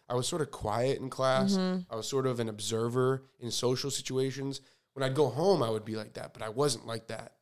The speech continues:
Speaker 1: to the world, really.
Speaker 2: Yeah.
Speaker 1: Um, but because I was going through this thing, I started to come out of my shell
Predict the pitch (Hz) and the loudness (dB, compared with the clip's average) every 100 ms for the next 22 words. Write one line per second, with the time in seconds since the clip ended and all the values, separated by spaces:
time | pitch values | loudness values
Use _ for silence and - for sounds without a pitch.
0 | _ _ _ - 131 104 110 110 - - | _ _ _ -10 -6 -4 0 -2 -4 -12
1 | - 202 190 170 170 - _ _ - 131 | -4 4 4 4 0 -10 _ _ -6 -2
2 | 120 113 - 214 185 147 - 147 147 147 | -2 -4 0 6 6 4 -4 -10 -4 0
3 | 143 131 123 131 123 127 117 - 151 131 | 2 0 0 -2 -2 -4 -6 -2 2 2
4 | 117 117 - 123 117 110 104 110 107 104 | 0 -4 -2 2 2 0 -6 -10 -10 -12
5 | _ - 123 113 107 110 - 156 131 120 | _ -4 2 2 2 -2 0 4 4 4